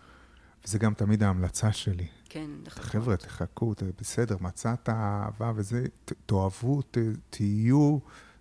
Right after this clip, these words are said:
Speaker 1: תבלו", אבל בעניינים החומריים אולי יותר, או הביתיים,
Speaker 2: מהמם.
Speaker 1: הפיזיים, שוואיה, שוואיה.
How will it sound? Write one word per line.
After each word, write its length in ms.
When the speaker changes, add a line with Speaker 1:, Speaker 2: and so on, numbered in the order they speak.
Speaker 1:
תבלו", 580
אבל 480
בעניינים 580
החומריים 640
אולי 260
יותר, 480
או 260
הביתיים, 800
Speaker 2:
מהמם. 320
Speaker 1:
הפיזיים, 640
שוואיה, 380
שוואיה. 400